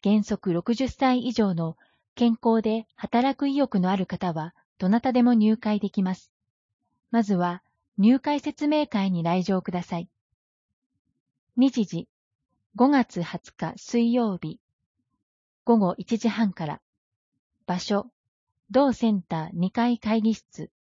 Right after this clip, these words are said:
下里四の一の四十四。持ち物、年度会費二千円、筆記用具、郵便貯金通帳、認め印、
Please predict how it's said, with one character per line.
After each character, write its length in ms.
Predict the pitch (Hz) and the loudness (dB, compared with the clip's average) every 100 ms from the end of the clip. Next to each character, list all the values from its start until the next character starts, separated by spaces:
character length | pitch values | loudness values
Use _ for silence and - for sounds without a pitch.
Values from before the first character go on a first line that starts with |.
| _ _ _ _ _ _ _ _ _ | _ _ _ _ _ _ _ _ _
下 340 | - 240 277 | 0 2 2
里 420 | 254 202 160 - _ | -2 -4 -4 -6 _
四 320 | 202 269 233 | 0 2 2
の 140 | 170 165 | 0 -6
一 240 | 175 - 226 | -8 0 0
の 140 | 165 | 2
四 280 | 180 226 180 | 0 0 0
十 200 | 160 147 | -4 -8
四。 300 | 160 160 165 _ _ _ _ _ _ _ _ _ _ - | -6 -8 -10 _ _ _ _ _ _ _ _ _ _ -2
持 120 | 202 | -2
ち 120 | - | 2
物、 360 | 254 185 156 - _ _ _ _ _ _ - | 0 0 -4 -10 _ _ _ _ _ _ 2
年 240 | 233 254 | 4 4
度 140 | 247 247 | 2 -2
会 220 | 240 220 | -4 -6
費 320 | - 175 214 - | -6 -12 -12 -6
二 140 | 180 | -6
千 320 | - 214 208 | 0 0 2
円、 260 | 196 185 202 _ _ _ _ _ | 0 -2 -6 _ _ _ _ _
筆 140 | - 202 _ | -10 -10 _
記 160 | 262 262 | -2 0
用 200 | 262 214 | 2 0
具、 240 | 160 185 _ _ _ _ _ _ | -2 -8 _ _ _ _ _ _
郵 180 | 214 254 | 2 2
便 220 | 254 262 | 2 -2
貯 160 | 247 262 | -2 -2
金 240 | 254 254 | 0 0
通 260 | - 254 214 | -2 -4 -4
帳、 440 | - 165 156 165 _ _ _ _ 202 | -4 -8 -8 -12 _ _ _ _ -2
認 240 | 202 226 | 2 2
め 180 | 220 214 | 4 2
印、 260 | 202 196 | 0 -2